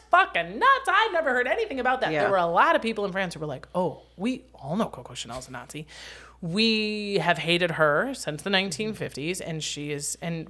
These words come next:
Speaker 1: what she does when the war is officially over and she does that little, uh, interview, she gets the fuck out of Dodge for nine years. She goes to Switzerland. She's like, "Bye, bitch." Right? 'Cause this is bad.
Speaker 2: Mm-hmm.
Speaker 1: Now, everything about her life so far is crazy and cool and unlikely and dark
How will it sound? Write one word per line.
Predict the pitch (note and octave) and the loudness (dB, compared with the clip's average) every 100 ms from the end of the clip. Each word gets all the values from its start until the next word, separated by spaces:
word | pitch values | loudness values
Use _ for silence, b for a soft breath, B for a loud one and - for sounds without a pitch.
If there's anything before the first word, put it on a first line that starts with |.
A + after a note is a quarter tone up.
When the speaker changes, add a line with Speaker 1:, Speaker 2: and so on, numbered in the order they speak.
| - | -6
Speaker 1:
what | D#3+ - | -6 -4
she | - D4+ | -2 0
does | A3+ D#3+ D#3+ D#3+ - - | 4 4 2 -2 -8 -6
when | F3 | -4
the | F3+ | 0
war | G#3 A3+ | 2 2
is | F#3+ | 0
officially | - A3 C4+ A#3+ | 0 0 4 4
over | F3 | 4
and | D#3 | 2
she | F3 | 2
does | G3 | 2
that | G#3+ | 2
little, | G#3 G3+ F#3+ - | 2 0 -4 -6
uh, | G3 G3 - | -4 -2 -2
interview, | G3+ E3+ D#3+ D#3 B B | -2 0 -2 -4 B B
she | C4 | -6
gets | A#3+ - | -6 -6
the | - - | -10 -12
fuck | - - - D4 C#4+ | -14 -18 4 4 6
out | B3+ A#3+ | 6 6
of | A3 | 6
Dodge | G3 D#3 D3+ D#3 - | 4 4 0 -6 -10
for | - D#3 | -6 -6
nine | C3+ C#3 D#3+ F3 F3+ F#3+ | -6 -2 0 2 2 -2
years. | F#3+ E3+ D#3+ D3 C#3 - | -6 -8 -6 -6 -6 -12
She | - E3 | -10 -4
goes | E3+ D#3 | -4 -4
to | C#3 | -8
Switzerland. | - E3 C3+ - - | -4 -4 -6 -12 -16
She's | - - - | -16 -16 -18
like, | - - _ - | -20 -20 _ -16
"Bye, | - - - | -12 -12 -14
bitch." | - - - - B B B B B B B _ | -18 -16 -16 -18 B B B B B B B _
Right? | E3+ E3 D#3+ | -2 -2 -2
'Cause | D#3+ | -4
this | D#3+ D3 | -2 -4
is | C#3+ | -4
bad. | D3 C3 | -4 -2
Speaker 2:
Mm-hmm. | D#3+ | 2
Speaker 1:
Now, | F#3+ F3+ b b b b b b b _ _ _ _ _ - | 2 2 b b b b b b b _ _ _ _ _ 2
everything | C4 D#4 | 4 4
about | C4+ A#3 | 4 4
her | G#3 | 6
life | F3+ E3 | 2 2
so | E3+ | 0
far | E3 D3+ C#3+ | 2 2 0
is | D3+ - - | -4 -10 -6
crazy | F#3 D#3 D3 | -2 -2 -4
and | C#3 | -10
cool | - E3+ D3+ | -12 -10 -8
and | C#3+ | -8
unlikely | C#3 C#3+ C#3 C#3 B2+ B2 | -10 -8 -10 -10 -14 -16
and | A#2+ | -4
dark | D3 E3+ - - | 4 4 4 -6